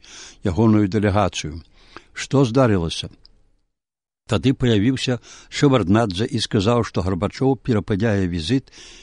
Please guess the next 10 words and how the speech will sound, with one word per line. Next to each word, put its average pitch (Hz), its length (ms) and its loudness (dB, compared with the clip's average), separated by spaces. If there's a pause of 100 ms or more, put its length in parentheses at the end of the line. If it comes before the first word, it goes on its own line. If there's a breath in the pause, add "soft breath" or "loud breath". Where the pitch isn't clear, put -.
(140 loud breath)
і 101 80 -2
мы 117 180 4
вяртаемся. 110 720 -2
Але 117 260 -2
чаму? 127 540 2
Што 131 220 -2
здарылася? 101 680 -2 (800 loud breath)
«А 104 80 0
вы 123 160 4
не 123 80 6